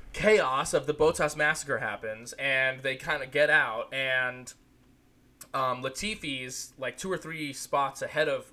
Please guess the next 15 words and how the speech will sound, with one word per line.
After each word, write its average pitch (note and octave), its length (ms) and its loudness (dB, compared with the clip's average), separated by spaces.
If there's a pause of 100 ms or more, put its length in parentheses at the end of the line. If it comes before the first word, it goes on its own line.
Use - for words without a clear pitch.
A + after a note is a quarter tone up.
Russell. B2 560 -4
Russell's, C3+ 420 -6
like, B2+ 220 -4
in, A#2 400 -6
like, A2 440 -10 (400)
seventh F#3 680 2
and C#3 320 0
Latifi's C#3 600 -6
in, C3 160 -2
like, A#2 320 -8
fourth D3+ 320 0
or A#2+ 80 -6
fifth, F#3+ 520 0
and C3+ 160 -2
he, C#3 520 -8